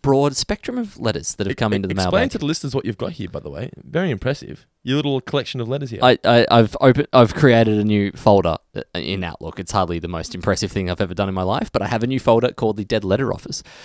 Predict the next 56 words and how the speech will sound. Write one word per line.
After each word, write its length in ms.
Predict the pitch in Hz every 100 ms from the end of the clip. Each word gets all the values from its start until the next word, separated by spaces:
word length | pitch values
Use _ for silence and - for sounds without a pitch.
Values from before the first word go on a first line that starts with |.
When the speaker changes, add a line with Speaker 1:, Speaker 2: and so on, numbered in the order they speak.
| - -
Speaker 1:
where, 320 | 113 98 98 - 165
c-, 160 | 135 151
because 260 | 175 170 175
the 60 |
mailbag 380 | 202 214 180 156
was 180 | 143 - _
becoming 340 | 143 160 147 135
a 40 |
bit 140 | 117 117
hard 180 | 117
to 60 | -
keep 180 | 123 110
track 240 | 98 82
of, 260 | 87 - - _ _ _ _ _ _ _ -
and 300 | 127 113 107 - - - - -
I'm 160 | 127
a 40 | 104
lazy 300 | 101 92 82
beast 260 | 90 -
at 40 | -
the 60 | 82
best 180 | 92 92
of 60 |
times, 300 | - 90 151
so 200 | - 104
it 20 |
would 140 | 101 90
be 220 | 107 92
too 200 | - 107
easy 160 | 92 101
for 140 | 95
me 100 | 92
to 80 | 87
just 260 | 85 92 -
read 280 | 90 87 - _ _ _
the 80 | 123
th-, 160 | - - _ -
I 220 | - -
mean, 140 | 185 190
I 60 |
would 180 | 202 202
read 180 | 214 151
a 20 |
lot, 380 | 92 98 - -
but 120 | 107
I'd 140 | 104 110
only 260 | 104 95
save 380 | 82 - 87 90
a 40 | 82
couple 340 | 95 - 90
from 180 | - 92
that 160 | 85
week, 300 | 98 104 -
and 80 | 90
then 80 | 92
I'd, 180 | 87